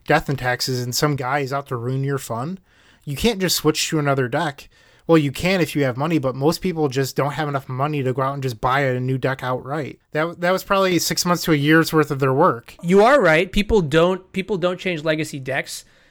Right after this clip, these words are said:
Speaker 2: They change sideboard cards. I'm gonna quote Lawrence on that one. I don't know who he got the quote from, but it's not like every deck is just stone. Like, yes, Massacre is a good card against Death and Taxes, but, like, can you imagine what happens when people start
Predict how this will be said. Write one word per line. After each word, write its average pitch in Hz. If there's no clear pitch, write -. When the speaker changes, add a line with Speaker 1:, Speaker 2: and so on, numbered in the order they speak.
Speaker 2:
They 160
change 151
sideboard 143
cards. 202
I'm 156
gonna 151
quote 156
Lawrence 156
on 165
that 160
one. 151
I 139
don't 139
know 135
who 143
he 151
got 143
the 147
quote 156
from, 165
but 170
it's 175
not 214
like 170
every 175
deck 151
is 135
just 135
stone. 170
Like, 160
yes, 180
Massacre 156
is 135
a -
good 143
card 151
against 127
Death 131
and 131
Taxes, 131
but, 165
like, 151
can 170
you 175
imagine 160
what 147
happens 143
when 143
people 151
start 143